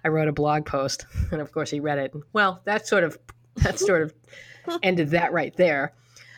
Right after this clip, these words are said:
Speaker 1: But I felt as though I, that's not, I don't need to know that.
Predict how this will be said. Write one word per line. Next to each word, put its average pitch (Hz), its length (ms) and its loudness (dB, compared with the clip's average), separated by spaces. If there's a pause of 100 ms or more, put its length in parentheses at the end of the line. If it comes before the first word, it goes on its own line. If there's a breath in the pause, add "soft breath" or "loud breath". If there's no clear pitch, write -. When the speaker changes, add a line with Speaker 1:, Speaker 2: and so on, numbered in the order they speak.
(120 soft breath)
Speaker 1:
But 170 380 0
I 180 160 2
felt 220 400 0
as 208 140 -4
though 160 380 0 (120)
I, 180 120 2
that's 208 300 -4
not, 254 200 4 (300)
I 208 100 4
don't 254 200 4
need 233 240 4
to 220 120 6
know 208 240 2
that. 127 320 -6